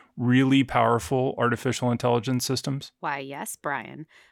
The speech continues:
Speaker 2: Both run on chips that include second-generation real-time ray tracing technology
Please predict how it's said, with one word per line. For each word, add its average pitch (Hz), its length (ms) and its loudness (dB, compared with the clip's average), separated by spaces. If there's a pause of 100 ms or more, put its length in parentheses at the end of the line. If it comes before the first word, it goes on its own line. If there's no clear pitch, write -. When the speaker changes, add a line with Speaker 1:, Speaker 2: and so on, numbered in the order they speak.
(180)
Speaker 2:
Both 180 280 -2
run 175 180 -2
on 156 140 -2
chips - 360 -10
that 147 200 -2
include 147 480 -8
second-generation 147 1080 -6
real-time 139 640 -6
ray 135 180 -6
tracing 139 500 -10
technology 139 800 -10